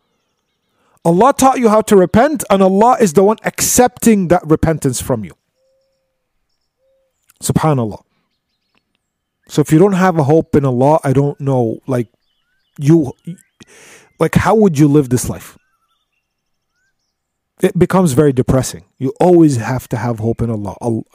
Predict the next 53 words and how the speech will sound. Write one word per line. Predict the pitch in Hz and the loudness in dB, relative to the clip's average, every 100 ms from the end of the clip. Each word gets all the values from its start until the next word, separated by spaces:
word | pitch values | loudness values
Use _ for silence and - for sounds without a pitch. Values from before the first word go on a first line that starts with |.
| - | -6
and | 156 | 0
have | 165 254 - | 2 2 2
hope | 269 277 | 0 2
in | 240 | 2
Allah | 175 170 214 196 - - - - 165 | 2 2 2 0 -2 -12 -20 -4 0
in | 160 | 2
this | 226 - | 2 2
life | 175 135 | 0 0
that | 147 | -2
He | 139 | 2
will | 185 156 | 2 2
give | 127 160 | 0 2
you | 170 | 2
what's | 147 139 | 2 0
best | - 156 - | 0 0 0
for | 160 | 0
you. | 170 196 240 - _ _ _ _ | 2 2 2 -4 _ _ _ _
If | 131 113 | -4 -4
you | 131 135 | -6 -2
ask | 185 - | -2 -4
for | - - 151 165 | -4 2 2 2
it, | 151 | -2
if | - | -8
you're | 113 | -8
sincere, | - 113 - - 165 202 - - | -6 -10 -6 0 2 2 -2 -10
and | 131 | -8
if | - | -6
you | 123 | -2
do | 143 | 2
your | 160 | 2
best, | 127 165 208 - - _ | 2 0 -2 -8 -20 _
you | 151 | 2
will | 160 | 2
get | 139 170 175 | 2 0 2
what | 151 156 | 0 0
you | 139 | -2
deserve | 123 120 131 | 0 0 0
in | 120 | -2
this | 117 113 | -6 -6
life, | 123 117 | -6 -6
inshaAllah. | 117 - 123 113 98 - _ _ _ _ _ _ _ _ _ - | -10 -10 -10 -10 -14 -16 _ _ _ _ _ _ _ _ _ -2
And | 170 - 156 | 0 0 2
you | 214 | 2
ho-, | 202 190 | 2 0
you're | 190 196 | 2 4
hoping | 202 202 143 | 2 2 0
actually | 156 - 139 | -2 -2 -2
for | - 120 | -2 -4
more | 117 110 147 139 | -4 0 2 2
than | 120 117 | 0 -4
what | - | -4
you | 117 | -4
deserve. | 107 104 85 | -6 -10 -14